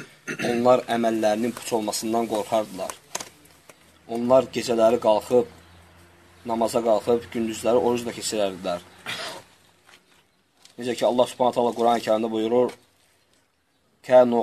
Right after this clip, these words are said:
qalilan minəl leyli ma yəhcəun və bil-leyl və bil-əshari hum yəstəğfirun." Onlar gecənin az bir hissəsini yatardılar.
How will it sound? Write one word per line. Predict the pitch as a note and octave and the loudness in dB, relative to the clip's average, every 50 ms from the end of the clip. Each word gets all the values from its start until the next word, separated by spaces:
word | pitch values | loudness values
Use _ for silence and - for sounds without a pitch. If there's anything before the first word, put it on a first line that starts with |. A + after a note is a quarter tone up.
| - | 2
qalilan | - A#2 A#2 B2+ C3 B2+ A#2+ A#2 A#2 | 4 4 4 4 4 2 2 2 2
minəl | A#2 A#2 A#2 A2+ A2+ | 2 2 2 2 2
leyli | A2+ A#2+ A#2+ A2+ A#2 | 2 0 0 0 0
ma | A2+ A#2 A#2 A2+ | 2 4 4 4
yəhcəun | A2 G#2 - - - A#2 G#2+ A#2+ A#2 A2+ G#2 F2 - - - - - - - - _ _ _ _ _ | 4 0 -2 -4 -2 0 0 0 0 -2 -4 -6 -12 -20 -20 -20 -20 -20 -20 -20 _ _ _ _ _
və | A2 G#2+ A2+ | -12 -10 -6
bil-leyl | A#2+ A#2 A2 A2 A2 A2+ B2 B2+ B2 A2+ A2 - _ | -6 -6 -4 -4 -4 -2 0 0 0 0 -4 -8 _
və | - B2+ B2 A#2+ | -8 -6 -6 -4
bil-əshari | B2 A#2 - A#2 - - - C3 B2 A#2+ A#2+ A2 | -4 -6 -6 -6 -8 -6 0 2 2 2 2 -2
hum | B2 A#2 A2+ | -4 -4 -6
yəstəğfirun." | G#2+ - - - G#2 - - A#2+ A2 A2 G#2 F#2+ - _ _ _ _ _ _ _ _ _ _ _ _ _ - | -6 -6 -6 -8 -8 -8 -8 -8 -6 -4 -4 -6 -8 _ _ _ _ _ _ _ _ _ _ _ _ _ -10
Onlar | A#2 A#2 A#2+ A#2 A#2+ B2 C3+ C#3 B2+ C3+ - - | -8 -6 -4 0 4 6 6 6 6 2 -4 -8
gecənin | A#2+ A2+ - A2+ A#2 B2+ B2 A#2+ - | -8 -2 -2 0 0 0 0 -2 2
az | B2+ C3 B2+ A#2+ A#2 | 2 2 2 2 0
bir | A2+ A2+ A2 | -4 -2 -2
hissəsini | G#2+ - - - A#2+ - - - A#2 A#2 A2+ - - _ _ _ _ _ - | -2 -6 -6 -4 -4 -4 -4 -4 -2 -2 -4 -4 -8 _ _ _ _ _ -12
yatardılar. | G#2 - - A#2+ A2+ G#2+ G2+ G#2+ G2+ G2 F#2 | -12 -6 0 0 0 0 -2 -4 -4 -4 -4